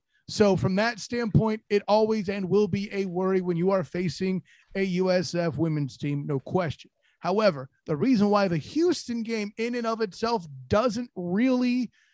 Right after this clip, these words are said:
um, worry me and how that went is this very simple we-, reason. Kelly Onaje was a former U C F prospect.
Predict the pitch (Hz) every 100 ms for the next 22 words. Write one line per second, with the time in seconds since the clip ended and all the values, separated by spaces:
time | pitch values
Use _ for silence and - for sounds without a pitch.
0 | _ _ - 180 170 160 156 151 135 _
1 | _ 165 170 247 269 254 262 254 285 240
2 | _ - 156 185 226 220 220 214 226 208
3 | 196 151 202 - 196 214 - 202 214 208
4 | 202 196 - 185 196 135 147 - _ _
5 | _ _ - 202 226 247 247 214 240 247
6 | 160 156 123 143 - _ _ _ _ 165
7 | 185 180 180 143 _ - 180 165 - -
8 | 240 269 247 165 147 190 - _ _ _
9 | - 156 247 - 240 220 139 131 - _
10 | _ - 254 269 254 - - -